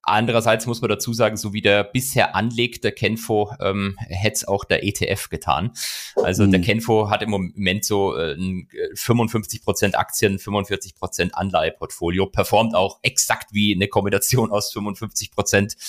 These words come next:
Speaker 1: M S C I World und fünfundvierzig Prozent irgendein Anleihe-E T F.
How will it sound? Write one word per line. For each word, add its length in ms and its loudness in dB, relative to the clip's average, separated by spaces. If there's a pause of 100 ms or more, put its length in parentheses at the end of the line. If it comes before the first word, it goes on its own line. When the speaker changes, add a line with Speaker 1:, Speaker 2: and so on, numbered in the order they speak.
(240)
Speaker 1:
M 120 -2
S 200 2
C 140 0
I 160 2
World 240 2
und 120 -4
fünfundvierzig 640 -6
Prozent 360 0
irgendein 400 2
Anleihe-E 320 -2
T 160 -6
F. 240 -2